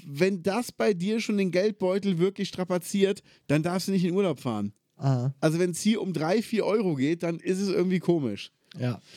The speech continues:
Speaker 1: Also es war wirklich, ähm, es war sowas von Klischee, aber sowas.
Speaker 2: Hat
Speaker 1: Und
Speaker 2: der, hast du denn auf seine Schuhe geachtet? Wie sahen die denn aus?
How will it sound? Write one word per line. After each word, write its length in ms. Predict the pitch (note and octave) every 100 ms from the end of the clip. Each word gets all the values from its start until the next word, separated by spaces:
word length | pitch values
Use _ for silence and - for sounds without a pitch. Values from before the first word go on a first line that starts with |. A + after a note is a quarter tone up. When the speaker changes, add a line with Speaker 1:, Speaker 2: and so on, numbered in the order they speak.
| - - - - -
Speaker 1:
Also 260 | - E3+ F#3
es 140 | F3
war 180 | G#3 G#3+
wirklich, 540 | G3 A3+ G3+ G3+ - F3+
ähm, 440 | F#3 F#3 F#3+ F3+ - _ _ _ _ _ _ -
es 220 | G3 -
war 160 | F#3 E3
sowas 560 | A#2+ C#3 G3 C#3+ A#2
von 180 | - A2+
Klischee, 540 | - A2+ - A#2 G#2+ A2+
aber 260 | B2+ B2 C#3
sowas. 840 | A2 A2+ D3 B2 G2 E2+ - - _ -
Speaker 2:
Hat 120 | - D3+
Speaker 1:
Und 140 | E3+
Speaker 2:
der, 60 | D3 - - -
hast 200 | E3+ E3+
du 60 | G3+
denn 80 |
auf 120 | E3+ D#3
seine 200 | F3+ E3+
Schuhe 300 | A3+ A3 C3+
geachtet? 540 | F2 G2+ - G#2+ -
Wie 80 | C#3
sahen 260 | C#3 D3 D3
die 100 | C#3+
denn 180 | A#2 D#2+
aus? 340 | F2+ G#2+